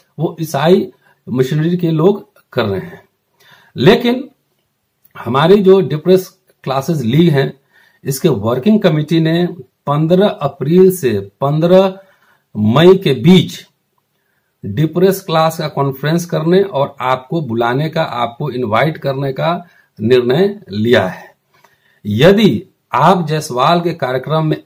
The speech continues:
आएंगे, ग्यारह से लेकर, नौ से लेकर ग्यारह अप्रैल के बीच में, यदि आप जायसवाल के कार्यक्रम में आएंगे, तो मैं आपकी सुविधा अनुसार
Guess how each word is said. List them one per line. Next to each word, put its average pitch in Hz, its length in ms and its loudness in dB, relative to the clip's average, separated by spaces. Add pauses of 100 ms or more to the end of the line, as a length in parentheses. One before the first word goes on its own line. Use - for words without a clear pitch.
आएंगे, 117 520 2 (100)
ग्यारह 131 640 -2 (120)
से - 160 -14
लेकर, 120 320 -8
नौ 143 220 0
से 156 120 -4
लेकर 120 240 -4
ग्यारह 120 440 -2
अप्रैल 117 280 -8
के 113 120 -8
बीच 110 300 -8
में, - 140 -18 (480)
यदि 170 400 0
आप 156 260 0
जायसवाल 139 480 0
के 160 80 -2
कार्यक्रम 135 460 -2
में - 240 -4
आएंगे, 143 540 -2 (360)
तो 151 60 -2
मैं 151 420 2
आपकी 147 340 0
सुविधा 160 400 2
अनुसार 127 640 2